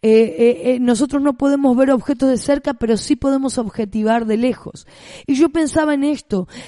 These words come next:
este, estos diez habían visto al Dios que abrió mares, habían visto al Dios, a este Dios tan poderoso que hizo descender, eh, tantas, tantas plagas en medio del pueblo para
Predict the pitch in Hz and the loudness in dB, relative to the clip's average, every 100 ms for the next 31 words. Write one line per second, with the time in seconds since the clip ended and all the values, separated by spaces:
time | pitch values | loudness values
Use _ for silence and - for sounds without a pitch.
0 | - 320 320 - 330 - 311 - 320 240 | -4 -2 -2 -2 -2 -2 -4 0 0 2
1 | 277 302 294 214 - 220 247 302 277 226 | 2 2 0 -4 -6 -2 0 2 2 0
2 | 254 294 - 320 294 - 220 226 196 233 | 0 0 0 2 2 2 -2 -2 -2 2
3 | 262 - - 226 226 240 233 233 240 240 | 2 0 -4 -2 0 -2 0 -2 -2 -2
4 | 226 240 262 247 277 - 269 233 214 247 | -4 -2 -2 0 0 0 -4 -2 2 4
5 | 254 190 - - - 240 269 277 - 277 | 4 2 -6 -16 -2 4 4 4 0 -4
6 | 226 254 269 - 262 269 254 285 262 220 | -2 0 0 -2 -8 -8 -4 -2 2 4
7 | 233 262 - 262 220 - - - 233 254 | 4 0 0 -2 -2 -10 -14 -2 0 0
8 | 247 262 240 220 233 233 220 254 262 240 | 0 0 0 0 -2 -2 0 2 2 -2
9 | - - 226 226 - - - 277 269 269 | -10 -6 0 0 0 -8 -2 0 0 -2
10 | - - - 285 220 143 _ 262 269 285 | -4 -6 0 0 0 -4 _ -2 0 0
11 | 277 240 226 - 233 240 254 262 233 214 | 0 0 -2 -4 -4 -2 -2 0 0 -2
12 | 254 277 277 220 226 | -2 0 -2 -4 -4